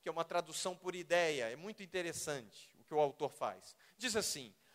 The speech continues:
"As obras da carne, que eu vou chamar sementes, da natureza humana, produzirão os seguintes resultados." Número um,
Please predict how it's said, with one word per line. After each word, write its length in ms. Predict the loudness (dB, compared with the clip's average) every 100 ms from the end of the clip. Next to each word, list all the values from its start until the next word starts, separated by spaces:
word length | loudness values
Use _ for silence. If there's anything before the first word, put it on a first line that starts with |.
| 2
"As 220 | 4 10
obras 360 | 10 12 8 10
da 120 | 8
carne, 540 | 10 8 10 8 2
que 100 | 0
eu 60 | 0
vou 120 | 0
chamar 320 | 4 4 4
sementes, 960 | 2 0 2 2 0 -2 -8 -6 -8 -12 _ _ _ _ _ 4
da 120 | 6
natureza 640 | 8 6 8 10 8 6
humana, 400 | 4 6 6 4
produzirão 800 | 6 10 10 10 -2 4 6 6
os 80 | 4
seguintes 520 | -4 -4 -4 -4 0
resultados." 1000 | 2 2 -4 -2 -2 -2 -20 -20 -20 -20 _ _ _ -4
Número 320 | 8 10 10
um, 360 | 6 2 -4